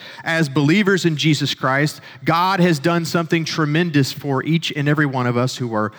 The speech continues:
faithful followers of His. He has given us His Holy Spirit.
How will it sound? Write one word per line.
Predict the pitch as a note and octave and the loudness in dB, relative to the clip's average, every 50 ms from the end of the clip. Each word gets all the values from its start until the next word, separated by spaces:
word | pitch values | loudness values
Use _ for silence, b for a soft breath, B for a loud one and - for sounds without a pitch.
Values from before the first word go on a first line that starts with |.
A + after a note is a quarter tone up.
| B - | B -10
faithful | - - D#3+ D#3 D3 - - C#3 | -4 0 0 0 0 0 -2 -6
followers | - - C3 B2 B2 A#2+ A#2 A#2 A2+ G#2+ - - | -4 -2 -2 0 0 0 -2 -2 -4 -6 -6 -10
of | - A2+ G2 - | -10 -10 -10 -10
His. | F#2+ F2+ F2+ E2+ - B B B - | -10 -10 -10 -12 -14 B B B -2
He | - A#2 | 0 2
has | A2+ A2 | 2 0
given | - - - E3 D#3 D#3 D3 | 0 0 2 2 2 2 0
us | C#3 C3 B2+ B2 - B B B | 0 0 0 -2 -4 B B B
His | - - G2+ - | -6 -6 -6 -6
Holy | - A#2 A2 G#2+ G2+ F#2 | -8 -10 -8 -6 -6 -8
Spirit. | - - - F#2 F2+ F#2 - | -8 -8 -8 -8 -8 -8 -12